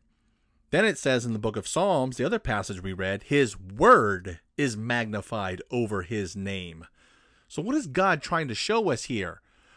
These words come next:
The first part we're gonna see is that we're gonna see his divine name revealed.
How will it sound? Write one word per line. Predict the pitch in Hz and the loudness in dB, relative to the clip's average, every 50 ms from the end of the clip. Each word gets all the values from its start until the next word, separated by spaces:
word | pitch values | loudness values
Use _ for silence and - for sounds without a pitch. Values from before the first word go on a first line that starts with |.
| - _ | -16 _
The | - 165 | -12 -6
first | - - 277 285 - - | -2 0 0 0 0 0
part | - - 214 170 | 2 2 2 2
we're | 170 156 | 2 0
gonna | 151 160 143 123 | 0 0 0 0
see | - - - 196 180 139 | -2 -2 0 0 2 2
is | 117 107 | 2 2
that | - 127 117 110 - - _ _ - - _ _ _ _ - | 2 2 2 0 -2 -6 _ _ -20 -20 _ _ _ _ -4
we're | - 156 208 | -2 0 0
gonna | 226 208 170 | 2 0 0
see | - - 190 185 165 | 0 0 0 0 2
his | 147 151 139 123 120 - _ _ | 4 4 4 2 0 -4 _ _
divine | - 139 123 113 104 127 143 151 165 170 180 175 165 147 147 | 2 2 2 4 2 2 2 2 2 2 0 0 -2 -2 -2
name | 156 165 135 110 107 113 120 131 127 - _ - | 0 0 0 0 0 -2 -2 -4 -6 -10 _ -8
revealed. | 101 117 147 165 160 151 185 196 196 170 135 113 92 87 87 - - | -2 0 2 2 2 2 2 2 4 4 4 2 2 -2 -6 -14 -18